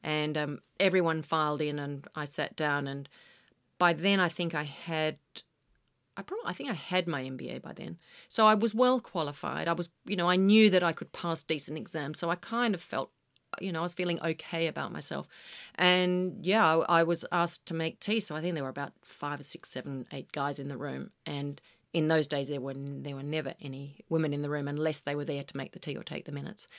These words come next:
And so I was asked to, <laughs> to make the tea, and I don't think I was asked to take the minutes. Um, <laughs> and so, well, so I made the tea, but I definitely remember my hackles went up.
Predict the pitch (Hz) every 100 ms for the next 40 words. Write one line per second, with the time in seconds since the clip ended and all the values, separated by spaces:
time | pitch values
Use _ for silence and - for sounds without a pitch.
0 | - - 175 170 196 180 175 175 175 185
1 | 156 151 - 190 - 165 156 160 147 -
2 | - - - - _ - _ 165 151 -
3 | 180 254 285 131 170 - - _ 156 151
4 | - 233 277 233 220 185 165 156 147 -
5 | 156 - 151 139 135 - - - 190 -
6 | 170 175 180 170 262 - - - - -
7 | - - - - 196 190 190 208 196 185
8 | 196 175 - - - - _ - 320 339
9 | 302 277 277 311 330 220 - 269 247 160
10 | 175 175 - _ _ _ _ _ _ -
11 | 185 185 _ - 220 185 175 - 170 165
12 | 160 151 143 139 143 - - - - 147
13 | - -